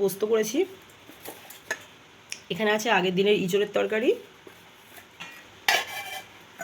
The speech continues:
এখানে আছে ডিম, ডিমটা দুইভাবে করেছি, এটা মেয়ের, এটা আমাদের, আর আছে নিম বেগুন,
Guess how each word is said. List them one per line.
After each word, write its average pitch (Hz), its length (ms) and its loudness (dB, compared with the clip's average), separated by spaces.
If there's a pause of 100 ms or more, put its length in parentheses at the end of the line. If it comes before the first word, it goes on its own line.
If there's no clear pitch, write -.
(1800)
এখানে 220 240 2 (100)
আছে 214 180 0 (160)
ডিম, 220 140 0 (100)
ডিমটা 220 320 2
দুইভাবে 214 360 2
করেছি, 220 200 2 (100)
এটা 202 180 2
মেয়ের, 220 220 4 (140)
এটা 202 120 4 (120)
আমাদের, 202 300 4 (680)
আর 196 60 4 (100)
আছে 190 120 0 (100)
নিম 214 120 4 (100)
বেগুন, 269 260 8